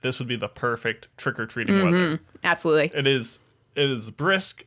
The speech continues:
Speaker 1: but it is warm and sunny, and love it.
Speaker 2: Mm.
Speaker 1: Love it.
Speaker 2: Love
Speaker 1: So,
Speaker 2: it.
Speaker 1: I'm, I'm, yeah, definitely feeling the vibes. Uh, I don't know if you're seeing this chat that's furiously going on in the Discord right now, Caroline.
Speaker 2: Ye-
Speaker 1: But, uh, Mitz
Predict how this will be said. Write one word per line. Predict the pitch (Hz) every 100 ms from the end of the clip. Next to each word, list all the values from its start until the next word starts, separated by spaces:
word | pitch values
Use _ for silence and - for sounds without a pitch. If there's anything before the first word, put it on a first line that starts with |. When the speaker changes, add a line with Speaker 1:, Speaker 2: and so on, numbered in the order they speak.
| -
Speaker 1:
but | 123
it | 104
is | 101 -
warm | 147 151 151 143
and | - 147
sunny, | - 147 160 165 151 _ _ _ _ _ _ _
and | 123 117 110 107 113 - - _ _ _ _ _ _ _ _ _ -
love | 131 -
it. | - - _ _ _ -
Speaker 2:
Mm. | 196
Speaker 1:
Love | 254 117
it. | - _ _
Speaker 2:
Love | - 466 -
Speaker 1:
So, | -
Speaker 2:
it. | 170 - -
Speaker 1:
I'm, | 135 131 131 - _ _ - -
I'm, | 165 185 180
yeah, | - 135
definitely | 113 127 - 139
feeling | 139 135 131
the |
vibes. | 120 117 113 -
Uh, | 123 117 113 113 - -
I | 135
don't | 135
know | 139
if | 131
you're | 135
seeing | - 143 135
this | 120 -
chat | - 131 120 92 -
that's | 117 110 -
furiously | - 120 120 -
going | 120 120 117
on | 120
in | 113
the | 110
Discord | 107 117 - 113 110
right | 110
now, | 107 110
Caroline. | 110 113 113 110 110 113 117 _ _ _ _ - - - -
Speaker 2:
Ye- | -
Speaker 1:
But, | 120 120
uh, | 117 110 -
Mitz | 139 180 -